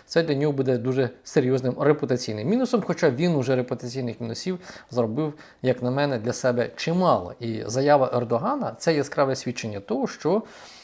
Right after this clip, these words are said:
ну, все-таки на Туреччину тиснуть. Буквально днями вийшло в одному із іноземних видань повідомлення про те, що Щ-, С Ш А і Європа розглядають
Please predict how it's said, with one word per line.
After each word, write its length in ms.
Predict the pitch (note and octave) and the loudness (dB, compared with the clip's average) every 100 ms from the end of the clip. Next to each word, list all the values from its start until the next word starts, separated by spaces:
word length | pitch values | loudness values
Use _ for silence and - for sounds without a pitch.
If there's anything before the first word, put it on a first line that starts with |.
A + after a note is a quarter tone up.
| - B2+ | -8 -2
ну, 160 | C3+ | 0
все-таки 460 | F3+ F3+ E3+ E3+ E3+ | 2 0 0 -2 2
на 140 | D#3+ | 4
Туреччину 600 | D#3 C3 C3 B2+ - A#2 | 2 2 0 0 -2 -2
тиснуть. 640 | G#2 D#3 G3 - F#2+ - - - _ | 0 0 0 -2 -10 -14 -20 -20 _
Буквально 420 | G#2+ G#2 C#3+ C#3 | -10 2 2 2
днями 340 | A#2 C#3 C#3 A#2+ | 0 0 0 0
вийшло 640 | B2+ B2+ - A#2 A2+ G#2+ - G#2+ | 0 -2 -2 -2 0 -4 -8 -6
в 40 | A#2 | -4
одному 460 | B2 C3+ B2+ B2 | -2 -2 0 0
із 260 | - B2+ A#2+ | 0 -2 0
іноземних 560 | B2+ B2+ C3 B2 A#2 | -2 0 0 -2 -2
видань 260 | D3 F#3 A3+ | -2 0 0
повідомлення 500 | D3 C#3 D3+ C#3+ C3 | -2 -2 -2 -2 -2
про 120 | C#3+ | -4
те, 180 | C3 G3+ | -2 -4
що 160 | - C#3 | -2 -4
Щ-, 360 | - - - | -4 -6 -6
С 120 | C#3 | -8
Ш 140 | - E3+ | 0 4
А 240 | F3+ - | 4 4
і 20 | |
Європа 500 | B2+ B2 B2+ E3 D#3+ | -2 -2 0 2 2
розглядають 720 | C3 D3 C#3 C#3+ C3 B2 G2 | 2 2 2 2 6 4 4